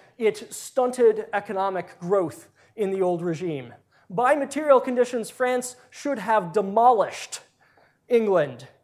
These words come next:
in the Industrial Revolution. Instead, it was the other way around because of these perverse incentives that took all of the talented and capable and energetic people and turned them into idle, rich noblemen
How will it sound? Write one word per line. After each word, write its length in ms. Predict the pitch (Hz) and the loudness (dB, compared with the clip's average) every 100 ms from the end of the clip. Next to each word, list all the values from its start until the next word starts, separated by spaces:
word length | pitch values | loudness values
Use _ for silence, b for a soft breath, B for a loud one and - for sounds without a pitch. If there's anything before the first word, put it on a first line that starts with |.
| _ | _
in 140 | 220 208 | -2 0
the 80 | 208 | 2
Industrial 560 | 196 196 - 220 185 | 6 4 4 -2 0
Revolution. 560 | 175 165 165 156 - 139 _ _ _ - | 0 -2 -4 -6 -8 -14 _ _ _ -4
Instead, 480 | 226 208 - 247 240 | -2 -2 4 6 6
it 80 | |
was 160 | 220 196 | 4 0
the 140 | 220 | 2
other 160 | 208 208 | 4 4
way 140 | 208 | 2
around 580 | 196 185 190 160 139 143 b b 196 165 | 2 4 2 0 -4 -12 b b -12 -8
because 640 | 220 - - 247 247 226 | -8 -8 0 4 6 4
of 280 | 208 202 180 | 2 2 2
these 240 | 202 196 | -4 -10
perverse 440 | - 214 180 185 - | -6 -4 -2 -4 -4
incentives 600 | 175 180 175 170 143 - | -8 -4 -6 -6 -10 -6
that 140 | 196 | -4
took 160 | 240 240 | -2 0
all 200 | 240 285 | 4 4
of 80 | 254 | 2
the 60 | |
talented 520 | 254 254 262 254 254 | 0 2 4 4 4
and 160 | 220 208 | 4 2
capable 500 | 240 285 269 214 208 | -2 -4 -2 2 2
and 100 | 202 | 0
energetic 520 | 254 262 262 247 240 | 0 0 2 0 -2
people 280 | 247 247 220 | -6 -2 -2
and 120 | 196 | -2
turned 220 | 214 240 | -2 -4
them 140 | 240 214 | -2 -4
into 240 | 190 233 - | -6 -10 -4
idle, 420 | 220 233 220 - B B - | 0 2 2 0 B B -4
rich 380 | 202 202 - - b | -2 -2 -4 -20 b
noblemen 460 | 180 180 170 151 | -2 0 2 -2